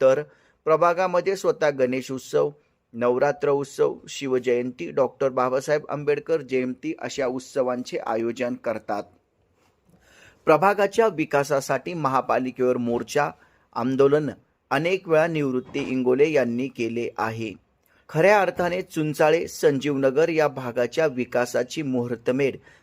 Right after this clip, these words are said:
श्री निवृत्ती अण्णा इंगोले यांनी रोवली आहे. सातपूर शिवजन्मोत्सव समितीचे अध्यक्षपदही श्री निवृत्ती अण्णा इंगोले यांनी भूषविले होते.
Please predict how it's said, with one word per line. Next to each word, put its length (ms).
श्री 200
निवृत्ती 520
अण्णा 320
इंगोले 500
यांनी 380
रोवली 520
आहे. 380
सातपूर 500
शिवजन्मोत्सव 840
समितीचे 640
अध्यक्षपदही 960
श्री 200
निवृत्ती 500
अण्णा 300
इंगोले 460
यांनी 320
भूषविले 600
होते. 500